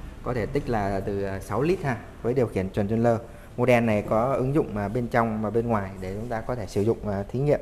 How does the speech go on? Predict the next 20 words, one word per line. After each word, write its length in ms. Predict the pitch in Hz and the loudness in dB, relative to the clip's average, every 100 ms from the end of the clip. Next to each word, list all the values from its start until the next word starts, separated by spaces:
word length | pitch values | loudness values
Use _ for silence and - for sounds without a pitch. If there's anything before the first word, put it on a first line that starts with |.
| - | -2
cũng 140 | 123 | -2
như 120 | 123 | 0
là 280 | 110 101 98 | 2 2 2
tuần 240 | 95 104 | 2 2
hoàn 260 | 101 101 92 - - - - - | 4 2 0 -6 -14 -18 -16 -4
nhiệt 180 | 113 107 | -2 2
lạnh 180 | 131 123 | 0 0
ha. 140 | 131 - - - - - | -4 -6 -16 -18 -16 -10
Đó, 180 | 95 107 - - | -8 -10 -12 -10
hay 160 | 113 104 | -6 -2
gọi. 180 | 104 - - - - - | -2 -4 -12 -16 -16 -2
Đây 100 | 123 | 2
là 120 | 113 | 4
cái 160 | 110 135 | 2 0
hệ 160 | 135 | 0
thống 340 | - 117 147 151 | 0 -2 -2 -2
làm 220 | 135 107 | 0 0
lạnh 180 | 110 - | 0 -2
của 60 | 101 | -4
nó. 180 | 98 | -4